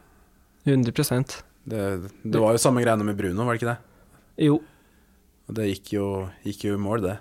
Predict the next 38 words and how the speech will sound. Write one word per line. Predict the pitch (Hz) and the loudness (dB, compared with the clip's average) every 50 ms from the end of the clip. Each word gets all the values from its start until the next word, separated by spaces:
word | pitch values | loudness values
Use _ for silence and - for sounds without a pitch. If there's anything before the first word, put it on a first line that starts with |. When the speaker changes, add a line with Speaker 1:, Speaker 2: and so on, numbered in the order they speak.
| - - | -14 -14
Speaker 2:
til | - 110 - | -14 -12 -10
slutt. | 120 117 - - - _ _ - | -10 -12 -14 -16 -20 _ _ -6
Speaker 1:
Ja. | - - - - - _ _ _ _ _ _ - | -6 -6 -6 -8 -16 _ _ _ _ _ _ -18
Speaker 2:
Det | - 117 147 | -6 -2 2
blir | 147 147 147 | 4 4 4
jo | |
spennende, | 143 - 160 135 131 143 | 4 4 4 4 4 4
da, | 156 143 135 127 127 123 113 117 | 4 4 2 0 -2 -6 -8 -2
hva | 127 127 123 120 107 | 2 4 4 4 4
slags | - - - 120 113 - - - - - - | 2 2 0 0 0 0 -2 -2 -2 -2 2
lag | 117 113 107 104 101 | 2 4 4 4 2
de | 107 101 107 107 104 | 0 -2 -2 -2 -2
stiller | - - 117 107 98 98 98 98 | -2 -2 -2 0 0 0 -2 -2
mot. | 98 98 98 98 95 90 - - | -2 -4 -4 -4 -6 -4 -2 0
Eller | 120 131 - | 0 2 4
kanskje | 139 139 139 | 4 2 2
ikke | 113 117 | 2 2
så | 131 - | 0 2
spennende, | - 165 147 120 110 123 156 160 - | 4 4 4 4 4 4 4 2 2
men | - 147 135 | 2 2 2
det | 139 135 | 2 2
blir | 131 127 123 | 2 2 2
jo | 120 | 2
spennende | - 143 127 117 120 117 | 2 0 0 2 0 0
å | - | 2
se | 120 117 117 | 2 2 2
matchen | 117 110 104 - - - 202 190 | 2 0 0 0 -2 -2 0 0
mot | 156 - | 0 2
Fulham. | - 117 104 101 98 87 - - - - - | 2 2 2 2 2 0 -4 -10 -10 -2 2
Speaker 1:
Mhm. | 202 196 165 135 135 170 196 196 - - - - - - - - _ _ _ | 4 6 6 6 4 2 0 -2 -6 -16 -20 -20 -20 -20 -20 -20 _ _ _
Speaker 2:
For | - 127 131 | -8 -8 0
der, | 123 131 139 156 160 151 147 - - - - - - - - 123 131 - - 117 120 | 2 4 4 6 4 4 2 0 -6 -20 -20 -20 -20 -20 -18 -18 -18 -14 -14 -10 -4
der, | 127 123 127 131 127 123 123 | 0 0 2 2 2 2 2
eh, | 120 120 120 117 117 117 117 117 113 110 113 113 110 107 107 104 101 104 98 - - - - _ - | 4 4 4 4 4 4 4 4 4 4 4 2 2 2 2 0 -2 -2 -6 -10 -12 -18 -10 _ 0
jeg | 147 139 | 2 4
har | 143 151 - | 4 2 0
ikke | 170 - - 139 | -2 -2 0 2
trua. | - 127 113 120 | 4 4 4 2